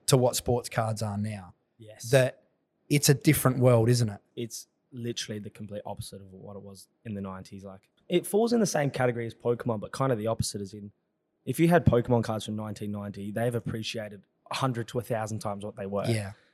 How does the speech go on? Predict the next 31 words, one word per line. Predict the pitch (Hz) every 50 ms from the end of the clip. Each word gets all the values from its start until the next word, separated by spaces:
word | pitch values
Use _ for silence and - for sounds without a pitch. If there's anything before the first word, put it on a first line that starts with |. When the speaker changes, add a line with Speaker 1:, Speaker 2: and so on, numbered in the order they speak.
| _ _ -
Speaker 2:
Whereas | 135 135 131 - - _ _ - -
N | 139 120
B | 120
A, | 113 104
it's | - -
the | - 107
opposite. | 101 - - - 127 - _ _ _ _ -
So, | - 143 139
like, | 131 135 131 135 - - _ _ _ _ _ _ -
a | - 139
lot | 151 175
of | 175
people | 165 156 127 120
walk | 117 113
through | - - 113
the | 110
door | 101 110 107 107 107 104 101 -
thinking, | - 117 110 104 - 104 101 98 - _ _ _ _ _ _ _ _ _ -
"I'm | 127 120 117
gonna | 113 107
have | 107 98
a | 101
million | 98 98 101 95 95 95 92
dollar | 95 87 95 95
Michael | 90 92 85 _ _ _
Jordan | 87 85 82 85
card." | - - 82 82 - _ _ _ _ _
Speaker 1:
Yeah. | - 110 98 92 95 - _ _ _ _ _ _ _ _ _ _ - -
Speaker 2:
In, | 135 135 135 131 127 127 127 135 _ _ _ _ _ -
in | 147 135
reality, | 131 127 123 123 120 117 113 113 113